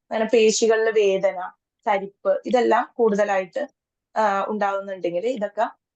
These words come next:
ആ ഒരു വിഷാദ രോഗത്തിന്റെ ലക്ഷണമായിട്ട് കാണാം. ഇനി ഈ വിഷാദ രോഗം എല്ലാവർക്കും ചികിത്സ അത്യാവശ്യമാണ് എന്ന് ഒരിക്കലുമില്ല. അതിന്റെ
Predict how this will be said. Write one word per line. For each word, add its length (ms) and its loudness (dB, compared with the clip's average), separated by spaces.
ആ 40 -4
ഒരു 300 -2
വിഷാദ 420 -2
രോഗത്തിന്റെ 640 -8
ലക്ഷണമായിട്ട് 640 -6
കാണാം. 260 -10
ഇനി 320 -4
ഈ 80 -4
വിഷാദ 440 0
രോഗം 520 -2
എല്ലാവർക്കും 920 -2
ചികിത്സ 520 -4
അത്യാവശ്യമാണ് 1080 -2
എന്ന് 260 -8
ഒരിക്കലുമില്ല. 600 0
അതിന്റെ 400 -2